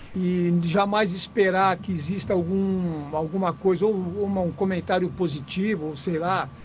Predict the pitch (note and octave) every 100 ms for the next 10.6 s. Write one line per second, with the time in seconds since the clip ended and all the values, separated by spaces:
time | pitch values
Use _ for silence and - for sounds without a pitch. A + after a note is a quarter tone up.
0 | - - F3+ - F#3+ G#3+ F#3+ G3 F#3+ D#3
1 | F3 D#3+ E3+ F3 - G#3 G3+ G3 F#3+ F#3+
2 | F3+ F#3+ G3 C3+ A3+ A3+ A3 F#3 D#3+ A#3+
3 | G3+ G#2 - - E3+ E3 G#3 A3 F#3+ F3
4 | F3 D3+ D#3+ D#3 E3 D#3 E3+ E3+ F#3+ F3+
5 | F#3 E3+ F#3 G#3 G#3 - - F#3 G#3 A3
6 | - F#3+ E3 D#3 E3 F3 D#3+ D#3+ F#3 G3+
7 | G3 G#3+ A#3+ - - A3+ A3+ G3 - G3
8 | F#3+ A3+ - A3+ F#3+ - - A3 A3 F#3+
9 | E3 G3 G3 F3+ E3+ - G3+ - G3+ E3+
10 | - A#3 C4 F3+ D3+